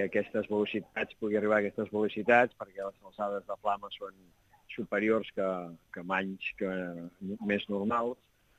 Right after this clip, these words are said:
i, i per això és el, una mica el que estem patint, no? I en aquests propers dies, eh, aquesta situació d'onada de, de, de calor, pues, eh, això,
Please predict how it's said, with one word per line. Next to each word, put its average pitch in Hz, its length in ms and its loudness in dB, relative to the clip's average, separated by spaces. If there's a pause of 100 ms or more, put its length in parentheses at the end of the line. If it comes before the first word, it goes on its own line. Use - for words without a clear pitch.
(320)
i, 95 600 2
i - 80 -4
per 95 180 -2
això 98 220 -2
és 95 160 -4
el, 92 160 0 (600)
una 107 160 2
mica 110 160 8
el 101 80 8
que 104 120 6
estem 113 200 6
patint, 110 400 4
no? 120 200 4
I 104 240 6
en 104 160 6
aquests 107 280 4
propers 113 360 4
dies, 117 360 6
eh, 123 100 6 (140)
aquesta 98 360 -4
situació 110 600 4 (340)
d'onada 110 680 4
de, - 0 - (480)
de, 98 140 2 (420)
de 104 120 -2
calor, 110 460 2
pues, 110 300 0
eh, 98 180 -4
això, 101 500 0